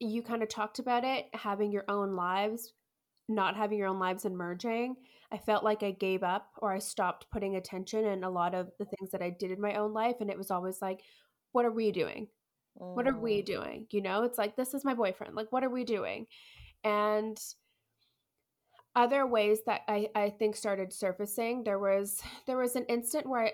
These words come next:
Speaker 1: actually started to feel insecurity in the relationship.
Speaker 2: Mm.
Speaker 1: And as soon as the insecurity surfaced and I wasn't getting,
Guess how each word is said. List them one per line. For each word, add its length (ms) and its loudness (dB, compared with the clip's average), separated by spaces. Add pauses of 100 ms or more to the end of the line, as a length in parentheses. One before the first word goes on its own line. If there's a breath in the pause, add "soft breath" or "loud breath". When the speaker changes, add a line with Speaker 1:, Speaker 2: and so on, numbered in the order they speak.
Speaker 1:
actually 360 -2
started 380 -2
to 100 -8
feel 280 -4
insecurity 800 -6
in 60 -10
the 80 -8
relationship. 800 -8
Speaker 2:
Mm. 300 -14 (280 soft breath)
Speaker 1:
And 140 4
as 180 2
soon 480 0
as 140 0
the 80 -6
insecurity 840 0
surfaced 600 -4
and 100 0
I 80 0
wasn't 520 -2
getting, 400 0